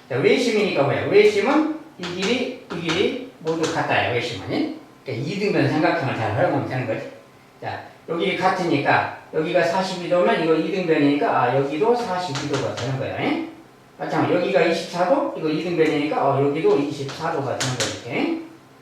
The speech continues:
자, 그렇다면 이제 요 각의 크기가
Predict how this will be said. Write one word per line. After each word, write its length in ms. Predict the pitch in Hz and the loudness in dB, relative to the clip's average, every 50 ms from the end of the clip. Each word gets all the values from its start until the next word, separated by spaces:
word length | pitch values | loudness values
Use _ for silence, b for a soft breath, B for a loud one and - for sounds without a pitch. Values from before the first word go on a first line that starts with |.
| - - - | -20 -16 -14
자, 120 | - - | -12 -6
그렇다면 720 | - 151 160 160 - 139 139 131 - 226 254 269 - - | 0 0 2 2 2 2 2 4 6 6 6 6 6 4
이제 380 | 131 - - - - - - B B B B B 147 | 4 4 2 2 2 -2 -4 B B B B B 0
요 260 | 147 165 180 180 175 | 2 4 6 6 4
각의 400 | 175 - - - 170 180 175 175 | 4 2 0 2 2 2 2 0
크기가 720 | - 208 202 202 190 147 135 123 120 - - - - - | -2 -6 -6 -6 -4 -2 2 2 4 4 2 0 -4 -8